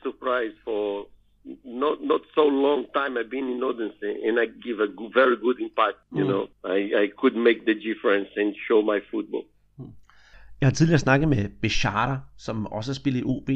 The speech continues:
Speaker 2: og som oprindeligt også kommer fra Ceará i Nordøstbrasilien og bor deroppe nu.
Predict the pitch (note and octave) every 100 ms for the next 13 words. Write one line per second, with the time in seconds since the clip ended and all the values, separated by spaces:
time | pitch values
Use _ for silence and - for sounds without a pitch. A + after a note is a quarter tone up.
0 | C3 - - A2 G#2+ - G#2+ - B2 C3+
1 | A#2+ C#3+ - D#3+ - G2+ - G#2 F2+ F#2
2 | C#3 D3 B2+ A#2+ B2 - C3+ C3+ A#2+ -
3 | E3 C#3 A#2 A#2+ C3+ B2+